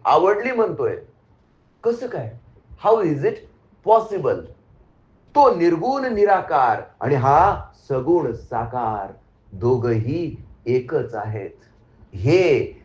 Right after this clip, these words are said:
आपल्या भक्तीने आपल्याला प्राप्त करून घेता येतं. ज्यांना प्राप्त झाला त्यांच्यासाठी तो सगुण आहे.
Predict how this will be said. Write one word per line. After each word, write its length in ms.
आपल्या 640
भक्तीने 1040
आपल्याला 600
प्राप्त 460
करून 420
घेता 340
येतं. 360
ज्यांना 280
प्राप्त 420
झाला 500
त्यांच्यासाठी 640
तो 420
सगुण 440
आहे. 540